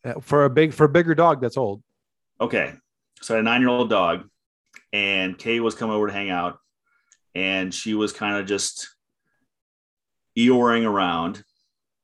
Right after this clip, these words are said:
Speaker 2: And, uh, Kay said, "Dina, why don't you go die?"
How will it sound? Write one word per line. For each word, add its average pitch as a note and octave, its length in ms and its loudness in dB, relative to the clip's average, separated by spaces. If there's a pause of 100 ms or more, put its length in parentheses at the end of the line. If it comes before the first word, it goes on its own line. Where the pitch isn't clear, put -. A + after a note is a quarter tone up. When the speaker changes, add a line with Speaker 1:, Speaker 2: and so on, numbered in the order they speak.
(220)
Speaker 2:
And, G2 300 -2
uh, F2+ 500 2 (560)
Kay G#2+ 180 -2
said, G2 360 -2 (600)
"Dina, A#2 520 2
why G#2+ 180 0
don't C#3 320 -4
you B2+ 140 -2
go A2+ 260 -2
die?" F2+ 640 -4